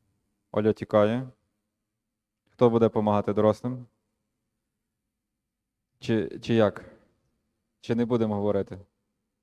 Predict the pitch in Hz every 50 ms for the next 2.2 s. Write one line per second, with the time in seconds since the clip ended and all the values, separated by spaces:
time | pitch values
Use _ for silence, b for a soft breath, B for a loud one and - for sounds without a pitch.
0 | _ _ _ _ _ _ _ _ _ _ _ _ _ 107 110 107 127 131 131 127
1 | 131 127 127 127 127 131 - - 165 - - - 131 120 117 120 117 117 117 110
2 | 104 101 95 -